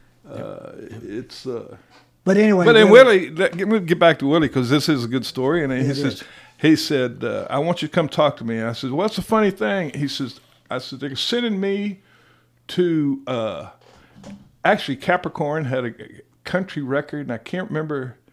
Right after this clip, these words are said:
Speaker 2: what the guy's name was, Kenny Dell or Dave. I can't remember what his
Speaker 1: Could have
Speaker 2: name
Speaker 1: been
Speaker 2: was.
Speaker 1: Ke-, there was a Kenny Odell and there was a Kenny Dale.
Speaker 2: Yeah, I think
Speaker 3: Kenny
Speaker 2: it was.
Speaker 3: Dale.
Speaker 1: So,
Speaker 2: it, and
Speaker 1: yeah.
Speaker 2: it was on Capricorn, and,
Speaker 1: Okay.
Speaker 2: and, and <clears throat> they wanted me to come down and get it played in Texas.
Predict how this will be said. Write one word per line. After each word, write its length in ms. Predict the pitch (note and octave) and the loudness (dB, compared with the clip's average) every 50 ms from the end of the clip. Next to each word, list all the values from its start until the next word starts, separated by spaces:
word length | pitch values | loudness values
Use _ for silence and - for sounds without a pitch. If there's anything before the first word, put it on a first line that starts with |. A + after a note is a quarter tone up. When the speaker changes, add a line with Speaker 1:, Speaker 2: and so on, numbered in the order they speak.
| _ _ _ _ _ _ | _ _ _ _ _ _
Speaker 2:
what 140 | - C#3+ C#3+ C#3+ | -6 -6 -4 -4
the 60 | C#3 | -6
guy's 460 | B2 C#3+ D3 D3 C#3+ C#3 C#3 C3 - | -4 0 2 2 2 2 0 -2 -6
name 380 | C3 C3+ C#3 C#3+ C#3+ C#3 B2+ A#2 | -8 -8 -6 -4 -4 -4 -4 -4
was, 260 | A2+ G#2+ G2 G2 - - - _ _ _ - - _ - | -6 -6 -8 -12 -16 -20 -20 _ _ _ -20 -20 _ -16
Kenny 300 | - - E3+ E3+ E3 D3+ | -10 -8 -6 -6 -6 -4
Dell 640 | B2 B2+ C3+ C#3 D3 D3+ D#3 D#3 D#3 D3+ D3+ D3 | -2 -2 0 0 0 0 0 -2 -4 -4 -6 -8
or 100 | A2 G#2+ | -8 -10
Dave. 220 | G#2 A#2 B2 C3 - - - - _ - | -8 -8 -10 -10 -12 -16 -20 -20 _ -18
I 80 | A#2 | -16
can't 220 | - - G#3 F3+ D3+ | -8 -6 -6 -4 -2
remember 260 | E3+ E3+ D#3+ D3+ D3+ | -2 -2 0 0 0
what 140 | D3+ D3+ C#3+ | 0 0 0
his 100 | A#2+ - | 0 0
Speaker 1:
Could 120 | C3+ - | 0 0
have 80 | C3 C3 | 2 2
Speaker 2:
name 120 | B2 - - | 2 2 0
Speaker 1:
been 0 | |
Speaker 2:
was. 200 | A#2 A#2+ A2 G#2+ - | 0 -2 -4 -6 -8
Speaker 1:
Ke-, 220 | - - C#3 - | -6 -4 -2 0
there 120 | D3+ D3 | 0 0
was 100 | C3 A2+ | 0 -2
a 40 | B2 | -4
Kenny 300 | - - F3 F3+ E3+ D#3+ | 0 2 2 2 4 4
Odell 460 | D#3 E3 G3+ C#3 C3+ A#2 A2+ B2 D3+ | 4 4 4 2 2 2 2 2 2
and 80 | E3 C3+ | 0 0
there 60 | B2 | 0
was 100 | A#2 G#2+ | -2 -2
a 60 | A2+ | -4
Kenny 280 | - - F3 G3+ G#3 D#3+ | -2 0 2 2 2 2
Dale. 300 | A#2 A2+ A2 G#2 F3+ E3+ | 2 0 2 4 6 6
Speaker 2:
Yeah, 160 | D#3+ D3+ D3 | 8 8 8
I 60 | C#3+ D3 D3 | 8 6 6
think 40 | E3+ F3 | 4 2
Speaker 3:
Kenny 60 | E3+ | 0
Speaker 2:
it 20 | E3 | 0
was. 100 | C#3 C#3+ | 0 -2
Speaker 3:
Dale. 140 | C#3 B2+ | -4 -6
Speaker 1:
So, 300 | A2+ - - D#3 C#3+ C3+ | -6 -2 0 2 4 4
Speaker 2:
it, 160 | F3 E3+ - A3 | 4 4 4 2
and 280 | G3 - - - - E3 F3 | 2 2 0 -2 -2 -2 0
Speaker 1:
yeah. 120 | C3+ - | 0 0
Speaker 2:
it 40 | F3+ | 0
was 120 | F3 D3 | 0 2
on 180 | D#3+ E3+ E3 D#3 - - - | 2 0 0 -2 -6 -12 -8
Capricorn, 720 | - - G#3 F#3+ - C#3 - - - C3+ C3+ C#3+ D3+ D3+ | -4 -2 -2 -2 -2 -4 -6 -4 -2 -2 0 0 0 -2
and, 200 | C#3 B2+ C3+ - | -2 -2 -2 -4
Speaker 1:
Okay. 380 | C3 C3+ C3 - F3+ - B2+ C#3 | -4 -4 -4 -4 -4 -4 -4 -4
Speaker 2:
and, 180 | C3+ C3+ - | -4 -4 -6
and 260 | - B2+ - B2 B2 - | -6 -6 -6 -6 -6 -6
<clears throat> 100 | B2 C#3 | -2 -2
they 80 | D3 D#3 | 0 0
wanted 220 | E3+ F3 F3+ E3+ | 0 0 -2 0
me 80 | E3 D#3+ | 0 0
to 60 | C#3 B2+ | -2 -2
come 240 | - - F3 D#3+ | -2 -4 -4 -2
down 220 | D3+ E3 E3 D#3 D3 | -2 -2 0 0 0
and 80 | C#3 | 0
get 100 | C#3+ D3 | 0 -2
it 80 | C#3 - | -2 -2
played 380 | - - D3+ D3 C#3 B2+ A#2+ G#2 | 0 0 2 2 2 2 0 -4
in 100 | G#2 - | -8 -8
Texas. 560 | - C3+ B2 B2 - - - - - - | -6 -6 -6 -6 -10 -16 -20 -20 -20 -20